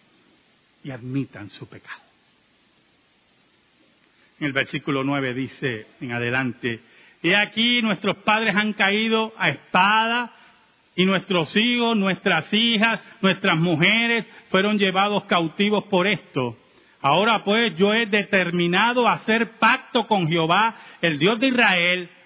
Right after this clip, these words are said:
para que aparte de nosotros el ardor de su ira".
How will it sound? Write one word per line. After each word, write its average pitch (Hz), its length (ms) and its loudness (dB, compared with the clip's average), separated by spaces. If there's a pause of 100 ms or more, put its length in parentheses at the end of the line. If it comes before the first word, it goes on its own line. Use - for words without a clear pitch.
para 165 260 2
que 180 120 0
aparte 269 580 0
de 247 120 2
nosotros 196 680 0 (280)
el 165 200 0
ardor 135 540 -4
de 117 180 -14
su 110 240 -20
ira". 76 260 -20